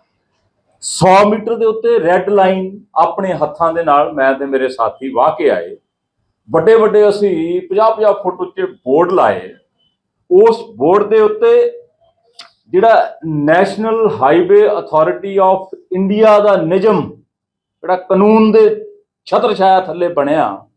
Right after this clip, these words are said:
ਤੇ ਅਸੀਂ ਇਸ ਨਿਯਮ ਦੀਆਂ ਵੱਡੀਆਂ ਵੱਡੀਆਂ ਹੋਰਡਿੰਗਾਂ ਉੱਥੇ ਲਾਈਆਂ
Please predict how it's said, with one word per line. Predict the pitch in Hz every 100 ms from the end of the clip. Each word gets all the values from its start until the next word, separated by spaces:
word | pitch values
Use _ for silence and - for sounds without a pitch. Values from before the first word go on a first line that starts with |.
| _ _ _ _ _ _ -
ਤੇ | 220 185 - - 180
ਅਸੀਂ | 185 233 220
ਇਸ | 190 208 226 220 190
ਨਿਯਮ | 147 127 139 196 220
ਦੀਆਂ | 208 233 240 247 - _ -
ਵੱਡੀਆਂ | 117 120 139 170 240
ਵੱਡੀਆਂ | 220 180 202 185 151
ਹੋਰਡਿੰਗਾਂ | 160 - 120 143 160 160
ਉੱਥੇ | 165 196
ਲਾਈਆਂ | 165 113 117